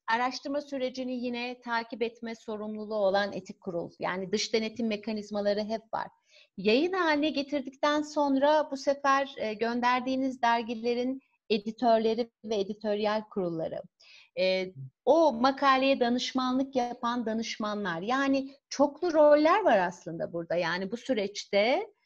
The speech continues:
e, farklı kişilerin ve farklı kurumların farklı rolleri var.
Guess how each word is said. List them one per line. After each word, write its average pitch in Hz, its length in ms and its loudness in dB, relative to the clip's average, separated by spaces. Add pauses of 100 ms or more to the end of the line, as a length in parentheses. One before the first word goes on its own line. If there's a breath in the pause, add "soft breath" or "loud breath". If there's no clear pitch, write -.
(360)
e, 185 800 2 (180)
farklı 240 420 0
kişilerin 214 920 -4
ve 214 220 -6
farklı 214 360 -2
kurumların 226 640 -4
farklı 262 340 0
rolleri 233 440 0
var. - 280 -10